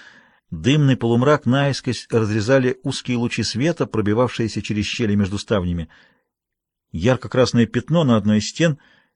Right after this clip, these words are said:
не вызывало сомнений: здесь пролилась кровь.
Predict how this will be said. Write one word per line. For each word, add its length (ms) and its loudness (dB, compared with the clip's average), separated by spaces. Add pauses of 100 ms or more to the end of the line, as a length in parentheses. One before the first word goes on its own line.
(260)
не 140 2
вызывало 360 0
сомнений: 440 -2
здесь 360 -4
пролилась 480 -2
кровь. 360 -8